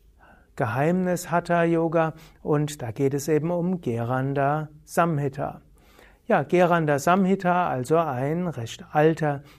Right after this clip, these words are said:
Text. Dann gibt es Shiva Samhita, und Shiva Samhita ist interessanterweise eine Verbindung von Hatha Yoga und Vedanta.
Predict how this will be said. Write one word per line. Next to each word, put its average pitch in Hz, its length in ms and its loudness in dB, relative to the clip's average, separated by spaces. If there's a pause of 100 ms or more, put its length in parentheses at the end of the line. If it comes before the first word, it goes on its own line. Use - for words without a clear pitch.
(220)
Text. - 560 -4 (580)
Dann 127 220 0
gibt 123 300 -6
es 139 440 -8
Shiva 196 480 4
Samhita, 190 960 -2
und 196 280 -4
Shiva 226 360 2
Samhita 165 560 2
ist 202 120 -4
interessanterweise 160 1400 2 (320)
eine 151 200 0
Verbindung 185 760 4
von 156 380 0 (260)
Hatha 165 580 4
Yoga 165 600 2
und 135 300 -4
Vedanta. 143 720 2